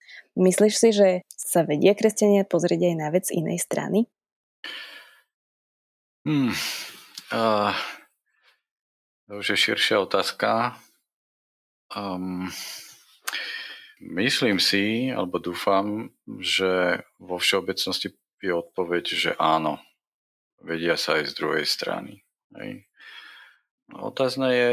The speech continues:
Speaker 2: že či to, e, u koho to platí, u koho to neplatí a či ten, u koho to neplatí, nemá náhodou momentálne väčšie slovo v spoločnosti ako tí, <laughs> ktorí sa dokážu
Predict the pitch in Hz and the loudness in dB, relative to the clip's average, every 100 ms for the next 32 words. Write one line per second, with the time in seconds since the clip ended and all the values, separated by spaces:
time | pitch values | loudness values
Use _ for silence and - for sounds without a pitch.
0 | 120 113 107 107 - _ - 113 - 110 | 2 0 -2 -4 -10 _ -4 -2 2 2
1 | 98 - - - 113 104 101 107 - 117 | 2 -2 -16 -18 -10 -6 -6 -6 -2 0
2 | 113 101 92 92 - 98 - 98 - 82 | 0 2 2 2 0 -2 0 -2 0 -4
3 | 80 - 95 - - 117 120 98 - - | -4 -2 -2 -2 -4 0 2 0 -4 -4
4 | 90 - 92 98 104 90 101 95 92 82 | -4 0 0 0 -4 -6 -2 0 0 -2
5 | 82 - 92 - 98 95 92 92 87 87 | -4 -2 -2 -2 -2 0 0 -4 -6 -4
6 | 92 95 98 87 87 90 90 - 90 87 | -2 0 0 0 0 0 -2 0 2 2
7 | 85 87 87 87 87 85 85 85 80 85 | -2 -6 -8 -4 -4 0 0 0 0 -2
8 | - 90 - - 80 82 - - 82 80 | -2 0 0 0 0 0 -2 0 0 0
9 | - 82 - - - 87 95 - _ - | 0 -2 -4 -4 -6 -6 -6 -10 _ -20
10 | - - 85 - 82 - 82 87 87 - | -20 -14 -12 -8 -8 -4 -4 -4 -8 -10
11 | 98 - 98 - - 95 92 87 - 87 | -6 -2 -2 -2 -2 0 0 0 0 -4
12 | - | -4